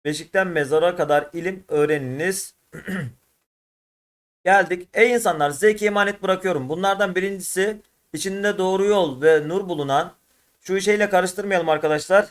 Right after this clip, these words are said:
nur bulunan. İkincisi ise nokta nokta. Bunun hakkında size Allah'ı hatırlatırım. Size iki emanet bırakıyorum diyor Peygamberimiz veda hutbesinde.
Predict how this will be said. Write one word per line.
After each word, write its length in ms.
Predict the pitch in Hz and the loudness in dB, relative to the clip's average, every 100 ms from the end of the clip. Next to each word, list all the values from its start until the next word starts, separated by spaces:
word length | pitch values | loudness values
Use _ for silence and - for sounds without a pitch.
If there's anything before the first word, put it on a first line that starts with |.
| _ | _
nur 220 | 156 165 | -6 -6
bulunan. 440 | 156 147 165 196 190 _ | -6 2 2 2 -8 _
İkincisi 480 | 151 185 190 190 196 | -4 -2 -2 -2 -2
ise 240 | 180 165 | 2 2
nokta 240 | 170 175 180 | 2 -2 -4
nokta. 480 | 180 - 190 208 180 | -4 2 2 2 -2
Bunun 140 | 185 | -2
hakkında 360 | 190 185 160 156 | -2 -2 -2 -2
size 220 | 170 196 | 0 2
Allah'ı 300 | 170 170 175 | 2 4 4
hatırlatırım. 680 | 175 175 165 175 180 185 - _ _ _ _ _ _ | 4 2 -2 -2 -4 -6 -16 _ _ _ _ _ _
Size 200 | - 214 | 2 4
iki 140 | 214 | 6
emanet 340 | 214 214 214 214 | 4 4 2 2
bırakıyorum 420 | 202 175 170 156 | 0 2 0 0
diyor 100 | 160 | 2
Peygamberimiz 500 | 165 156 156 156 147 | 4 4 2 0 2
veda 240 | 156 170 170 | 4 6 4
hutbesinde. 680 | 170 156 147 156 180 214 | 2 -2 -2 -4 -2 -2